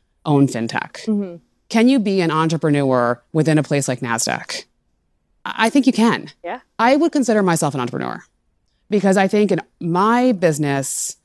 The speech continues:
Speaker 1: where I stand at this company, we are building something. And I don't think you necessarily have to be completely out on your own because big companies like Nasdaq don't succeed without really good ideas from entrepreneurs win-, within the company.
Speaker 2: Yeah, absolutely.
Speaker 1: That's how we grow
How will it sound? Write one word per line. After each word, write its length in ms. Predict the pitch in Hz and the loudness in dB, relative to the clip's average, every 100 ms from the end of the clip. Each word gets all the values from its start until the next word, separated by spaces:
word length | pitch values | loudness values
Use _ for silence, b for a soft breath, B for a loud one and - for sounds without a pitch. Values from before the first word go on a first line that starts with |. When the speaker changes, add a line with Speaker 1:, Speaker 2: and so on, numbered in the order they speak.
| _ _ | _ _
Speaker 1:
where 200 | 147 156 | -2 2
I 180 | 156 165 | 2 2
stand 320 | - 175 156 | 2 0 2
at 60 | 143 | 0
this 140 | 160 | -2
company, 580 | - 147 139 127 113 117 _ | 0 -2 0 -2 -4 -8 _
we 120 | 151 | 0
are 80 | 151 | 0
building 380 | 135 151 143 131 | 2 2 2 0
something. 440 | - - - - - _ _ _ _ _ - | -6 -10 -12 -14 -20 _ _ _ _ _ -2
And 80 | 180 | 2
I 40 | |
don't 160 | 202 208 | 2 2
think 140 | 226 | -2
you 60 | 208 | -2
necessarily 440 | 196 185 175 170 | -2 0 2 2
have 160 | 151 147 | 2 -2
to 80 | 147 | -2
be 120 | 147 | 0
completely 400 | 151 135 139 139 | -2 -2 -2 -2
out 140 | 127 | -2
on 80 | 123 | -2
your 160 | 127 120 | -4 -4
own 300 | 95 101 131 | -4 -8 -4
because 520 | 180 175 165 156 - - 160 _ | -2 2 2 0 -4 -14 -16 _
big 160 | 190 202 | 0 0
companies 340 | 170 151 151 | 0 -2 -2
like 140 | 135 135 | -4 -4
Nasdaq 360 | 143 143 135 | -2 -2 -2
don't 180 | 127 135 | -4 -4
succeed 420 | 139 - 170 151 | -6 -4 0 0
without 360 | 135 139 127 147 | -2 -4 -4 -2
really 240 | 143 156 | 0 2
good 180 | 147 147 | 2 0
ideas 460 | 131 131 131 135 165 | -2 -2 -4 -2 -4
from 120 | - | -4
entrepreneurs 580 | 147 143 139 139 135 127 | -2 -2 0 0 0 -2
win-, 220 | 139 135 - | -2 -2 -4
within 280 | 156 143 135 | -4 0 2
the 80 | 127 | 0
company. 480 | - 226 64 - - _ - | -2 -6 -6 -8 -14 _ -10
Speaker 2:
Yeah, 100 | 226 | -8
absolutely. 280 | 202 202 170 | -8 -4 -2
Speaker 1:
That's 160 | 170 | -2
how 140 | 190 170 | 0 2
we 280 | 160 165 151 | 4 2 2
grow 460 | 139 131 - 160 | 0 -2 -2 -10